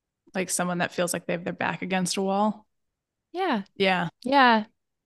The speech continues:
Speaker 2: Yeah. And your emotions or your perspective or whatever can just be collateral damage.
Speaker 1: Yeah.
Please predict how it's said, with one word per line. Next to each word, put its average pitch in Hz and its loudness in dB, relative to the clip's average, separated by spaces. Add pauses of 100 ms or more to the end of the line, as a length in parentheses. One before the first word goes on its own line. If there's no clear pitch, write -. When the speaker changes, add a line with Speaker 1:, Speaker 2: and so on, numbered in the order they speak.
Speaker 2:
Yeah. 202 6 (840)
And 190 4 (760)
your 190 6
emotions 190 4
or 170 0
your 170 4
perspective 175 -2
or 160 2
whatever 165 4
can 160 -4
just 151 -8
be 156 0
collateral 143 0
damage. - -4
Speaker 1:
Yeah. 196 -2